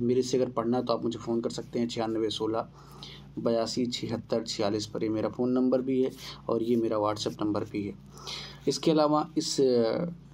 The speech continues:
वीडियो के डिस्क्रिप्शन में आपको सबसे ऊपर मिल जाएगा मेरे ऐप का लिंक, वहाँ से भी जा कर के आप कोर्स को देख सकते हैं। इसके अलावा बहुत सारे content आपको वहाँ पर free में मिलते हैं।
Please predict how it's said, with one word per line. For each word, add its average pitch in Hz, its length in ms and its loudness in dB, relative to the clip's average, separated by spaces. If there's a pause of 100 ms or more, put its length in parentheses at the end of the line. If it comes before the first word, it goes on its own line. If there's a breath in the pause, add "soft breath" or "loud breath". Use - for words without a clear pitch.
(120)
वीडियो 123 460 2
के 143 140 2
डिस्क्रिप्शन 123 520 -2
में 131 180 4
आपको 110 320 0
सबसे - 280 -2
ऊपर 113 200 2
मिल 117 240 6
जाएगा 117 300 4
मेरे 117 200 4
ऐप 110 320 -2
का 110 80 -2
लिंक, 120 280 0
वहाँ 113 300 -2
से 123 140 0
भी 120 140 2
जा 117 160 4
कर 107 160 -4
के - 140 -2
आप 101 240 0
कोर्स 107 300 -2
को 117 260 -2 (380 loud breath)
देख 151 300 6
सकते - 320 -2
हैं। 104 240 -4 (400 loud breath)
इसके 151 260 4
अलावा 107 380 2 (800)
बहुत 143 420 2
सारे 127 280 4
content 120 500 2
आपको 107 340 0
वहाँ 113 400 0
पर 120 160 2
free - 280 -2
में 120 160 6
मिलते 104 300 -2
हैं। 104 300 -4